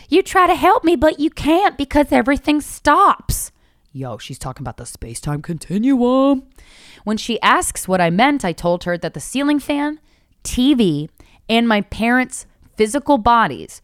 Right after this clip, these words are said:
would straight up freeze when the men visited. Oh my God. Around the same time, my mom overheard me on the baby monitor telling my neighbor that the weird men gave me a shot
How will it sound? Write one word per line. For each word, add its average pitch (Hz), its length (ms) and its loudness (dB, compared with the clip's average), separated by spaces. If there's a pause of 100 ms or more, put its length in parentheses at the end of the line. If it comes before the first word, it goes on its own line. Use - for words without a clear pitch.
(140)
would 185 200 0
straight - 520 0
up 233 140 0
freeze 165 640 -6 (160)
when 175 220 2
the 175 60 0
men 160 300 0
visited. 135 480 -4 (540)
Oh 381 360 4
my 285 200 -2
God. 170 500 -8 (1500)
Around 208 300 4
the 294 80 0
same 220 260 -2
time, 220 520 0 (260)
my 208 140 -2
mom 226 220 2
overheard 214 440 0
me 196 200 0
on 175 180 0
the 170 40 -2
baby 233 380 0
monitor 143 480 -6 (300)
telling 247 360 0
my 190 140 0
neighbor 175 500 -2 (200)
that 180 160 0
the 185 80 0
weird 196 380 0
men 175 440 0
gave 165 300 -4
me 160 100 -2
a 143 60 -6
shot 139 640 -2